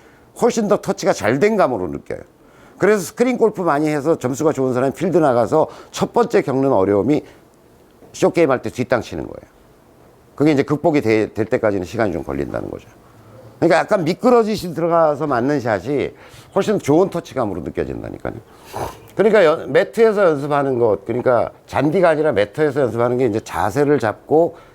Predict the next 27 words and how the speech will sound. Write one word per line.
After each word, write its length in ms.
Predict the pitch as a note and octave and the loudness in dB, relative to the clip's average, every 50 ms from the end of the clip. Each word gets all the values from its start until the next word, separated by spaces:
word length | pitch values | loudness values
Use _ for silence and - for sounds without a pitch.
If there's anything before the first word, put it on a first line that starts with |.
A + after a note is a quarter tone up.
| _ - | _ -4
기본기를 560 | - B2+ D3 F3+ F#3+ G3+ F#3 F3+ E3 E3 C#3+ | -2 2 2 2 2 2 2 0 0 0 0
익히는 320 | C3 A2 - B2+ A#2+ B2 | -2 -2 -4 -4 -4 -2
데는 180 | A#2 A#2+ A#2+ A#2 | 0 0 -2 -2
도움이 280 | - G2 G#2 A2+ A2 F#2 | -2 -2 -2 -2 0 -2
되겠지만, 580 | F2 D#2 D#2+ D#2 - F2 F2+ B2 D3 D3 C3+ - - - - - | 0 -2 -2 -2 -2 -2 -2 0 0 -2 -4 -8 -16 -18 -20 -20
실제 640 | - - - F3+ F3 - - F#3+ F#3+ F3+ E3+ A#2 A#2+ | -12 -4 -2 -2 -2 0 2 2 4 4 4 2 2
요 280 | C#3+ D#3 D#3+ D#3+ D#3 | 4 4 6 4 4
쇼게임의 560 | B2+ - F3 E3+ E3+ - E3+ D#3+ D3+ D3 D3 C3+ | 2 0 -6 -6 -2 0 0 2 2 2 0 0
어려운 420 | - G2 A#2+ A#2+ C#3 C3+ C3 A#2+ | 2 2 2 4 4 2 2 2
점을 200 | A2 A#2+ A2 A2 | 2 0 -2 -2
극복하는 760 | G2 - G#2+ - - - - - F2+ F2 E2+ B2 C3+ C#3+ - - - - - - - - - - - - | -4 -4 -8 -4 -2 -2 -2 -2 -2 -2 0 0 0 0 0 -2 -8 -18 -20 -20 -20 -20 -20 -20 -12 -4
것으로는 580 | - A#2+ A#2 - C#3+ B2+ A#2+ B2+ D#3 D#3 D3+ | -4 -2 0 0 2 2 2 4 2 0 0
부적-, 320 | - B2+ A#2+ C3 A2 - - _ _ _ - | -2 0 0 0 -2 -2 -12 _ _ _ -14
부-, 100 | G#2+ - - _ _ _ _ _ _ _ | -14 -14 -14 _ _ _ _ _ _ _
충분치 440 | - - G#3+ F#3+ F#3 E3 - - B2 | -2 0 2 4 4 2 0 0 -2
못하다. 400 | G#2 F2 - - - - - - - _ _ _ - | -2 -2 -2 -8 -8 -8 -10 -18 -20 _ _ _ -2
이걸 260 | F#2+ B2 A#2 A2+ D#2+ | 0 2 2 2 2
아셔야 300 | C#2 D2 C#2+ - D#2 B1+ | 0 -2 -4 -6 -8 -8
된다는 340 | - G1+ - - - - - | -8 -10 -14 -14 -18 -20 -20
거죠. 180 | - - - - - - - - - - | -20 -20 -20 -20 -20 -20 -20 -20 -20 -14
그게 140 | - - B2 | -4 -4 -4
잔디에서 440 | - G2+ A2 C3+ C#3 D3+ C#3+ A#2+ A#2+ | 0 0 2 2 4 2 2 2 0
연습을 300 | E2+ D#2 C#2 D2 F2 - | -2 -2 -4 -8 -8 -4
해야 120 | G2+ G2 | -4 -4
된다. 300 | D#2+ C2+ A1+ G#1 - - - - - _ - _ _ - - - - _ _ _ _ _ _ _ _ - - _ _ _ _ _ _ _ _ _ - - - - - - | -4 -4 -8 -10 -16 -20 -20 -20 -20 _ -20 _ _ -20 -20 -20 -20 _ _ _ _ _ _ _ _ -20 -20 _ _ _ _ _ _ _ _ _ -20 -20 -20 -20 -20 -4
자, 160 | - B2 A2 | -4 -2 -2
그다음에 680 | - A#2+ B2+ F3 F3+ E3 C#3 G#2+ E2+ E2 F2+ D#2 A1+ | -2 0 0 2 2 2 0 -2 -6 -6 -8 -10 -12